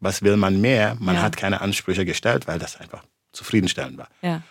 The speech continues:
Speaker 1: Und heute reicht uns das nicht mehr. Nicht, weil wir uns verändert haben, sondern weil die Rahmenbedingungen sich verändert haben.
Speaker 2: Ja.
Speaker 1: Ich hab nun mal die Option heute. Ich kann da, ich kann da, ich kann da, ich kann das, ich kann das. Und dann fangen wir an, Ansprüche zu, zu stellen. Und deswegen dieser,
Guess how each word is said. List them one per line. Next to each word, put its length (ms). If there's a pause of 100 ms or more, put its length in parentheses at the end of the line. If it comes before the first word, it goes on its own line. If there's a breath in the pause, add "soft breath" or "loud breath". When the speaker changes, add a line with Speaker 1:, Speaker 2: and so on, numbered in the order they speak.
(120)
Speaker 1:
Und 220
heute 320
reicht 280
uns 160
das 180
nicht 220
mehr. 300
Nicht, 200
weil 180
wir 120
uns 120
verändert 500
haben, 200
sondern 180
weil 120
die 80
Rahmenbedingungen 520
sich 180
verändert 340
haben. 220
Speaker 2:
Ja. 180
Speaker 1:
Ich 160
hab 180
nun 120
mal 180
die 100
Option 600
heute. 360 (380)
Ich 80
kann 160
da, 320
ich 120
kann 160
da, 280
ich 120
kann 180
da, 260
ich 120
kann 180
das, 280
ich 120
kann 160
das. 300 (760 soft breath)
Und 320
dann 160
fangen 200
wir 120
an, 100
Ansprüche 480
zu, 140 (180)
zu 120
stellen. 320
Und 180
deswegen 480
dieser, 380